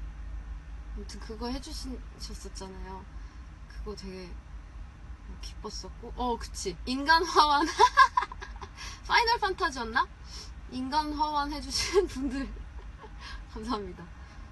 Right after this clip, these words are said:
음, 별밤 마지막 방송 때도 좀 기억이 나요. 그때 와, 오셨던 분들이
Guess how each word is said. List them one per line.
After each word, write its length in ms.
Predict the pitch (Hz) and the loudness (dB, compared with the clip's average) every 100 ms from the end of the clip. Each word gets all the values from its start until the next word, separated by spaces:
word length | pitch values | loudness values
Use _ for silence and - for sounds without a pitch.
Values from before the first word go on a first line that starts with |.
| - - | -12 -8
음, 460 | 190 202 196 180 165 - - - - | -4 -2 -4 -6 -10 -12 -14 -16 -8
별밤 420 | 220 220 - 339 | -2 2 4 4
마지막 360 | 202 170 240 226 | 4 -2 -6 -4
방송 320 | 202 196 208 | -6 -4 -4
때도 200 | 202 185 | -4 -6
좀 140 | 175 170 | -8 -8
기억이 320 | - 175 170 | -6 -6 -8
나요. 180 | - 151 - | -10 -10 -10
그때 240 | - 185 | -8 -6
와, 180 | 160 170 - | -4 -4 -4
오셨던 500 | 214 254 226 - 185 | -6 -4 -6 -6 -6
분들이 580 | - 190 175 175 180 | -6 -8 -6 -6 -6